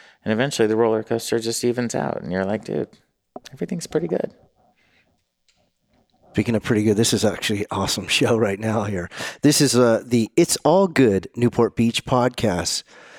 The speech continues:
Speaker 2: We're talking today with
Speaker 1: Mayor Noah Blom, or just Noah, as most people call me.
Speaker 2: And your website, the
Speaker 1: Oh,
Speaker 2: restaurant?
Speaker 1: uh, arc A R C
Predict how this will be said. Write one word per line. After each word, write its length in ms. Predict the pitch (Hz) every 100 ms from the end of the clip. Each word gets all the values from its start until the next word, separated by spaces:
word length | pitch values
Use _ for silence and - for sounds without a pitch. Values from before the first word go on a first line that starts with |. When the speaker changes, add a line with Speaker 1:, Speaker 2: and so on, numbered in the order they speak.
| - - _ _ _
Speaker 2:
We're 120 | 120
talking 320 | - 123 110 123
today 280 | 117 117
with 380 | 127 123 165 - - _ _ _
Speaker 1:
Mayor 220 | 87 85
Noah 260 | 82 80 82
Blom, 460 | 85 78 76 101 - -
or 200 | 90 78
just 260 | 80 -
Noah, 400 | 67 57 62 64 - -
as 120 | -
most 220 | - -
people 240 | - - -
call 220 | - -
me. 160 | 57 - _ - _ _ _ _ _ _ _ _ _ _ _
Speaker 2:
And 160 | - 147
your 80 | 131
website, 340 | 139 - 117 - - - _ _ -
the 60 |
Speaker 1:
Oh, 60 | 113
Speaker 2:
restaurant? 340 | 175 160 156 - - - _
Speaker 1:
uh, 300 | 80 76 73 -
arc 320 | 87 92 -
A 160 | 78 78
R 100 | 71
C 400 | - 78 76